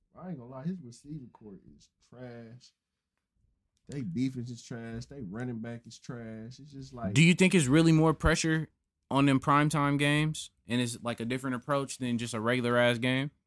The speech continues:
Speaker 2: Like, all the stock people put into Monday Night Football and then the primetime game on Sunday, you think the light's a little bit brighter?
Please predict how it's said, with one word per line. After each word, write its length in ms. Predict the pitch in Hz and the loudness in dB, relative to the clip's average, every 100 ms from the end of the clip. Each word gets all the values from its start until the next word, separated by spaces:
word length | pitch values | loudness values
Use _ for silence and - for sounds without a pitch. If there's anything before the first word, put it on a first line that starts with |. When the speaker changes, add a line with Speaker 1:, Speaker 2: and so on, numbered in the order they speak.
| _ _ - - - - - - - - _ _ _ _ - | _ _ -20 -14 -14 -14 -18 -20 -20 -20 _ _ _ _ -4
Speaker 2:
Like, 340 | 104 101 - - | 0 0 -4 -2
all 160 | 120 | 2
the 80 | 120 | 2
stock 320 | 120 131 120 | 2 2 2
people 240 | - 127 117 | 2 -2 0
put 220 | 135 120 | -2 0
into 380 | 120 117 113 107 | 2 2 0 2
Monday 340 | 110 120 120 | 4 4 4
Night 220 | 117 113 113 | 4 2 0
Football 540 | 120 113 113 117 113 | -2 0 2 4 4
and 120 | 110 | 2
then 260 | 104 104 104 | 0 0 -2
the 60 | 101 | -2
primetime 600 | - 113 117 113 110 110 | 0 0 0 0 0 0
game 200 | 113 110 | 0 0
on 140 | 113 | -2
Sunday, 380 | 117 120 120 120 | 0 0 2 2
you 120 | 117 | 0
think 200 | 104 110 | -2 -2
the 80 | 101 | 0
light's 240 | 104 117 | 2 2
a 40 | 110 | 0
little 160 | 117 | 0
bit 200 | 113 110 | 0 2
brighter? 400 | 110 131 143 139 | 4 4 4 0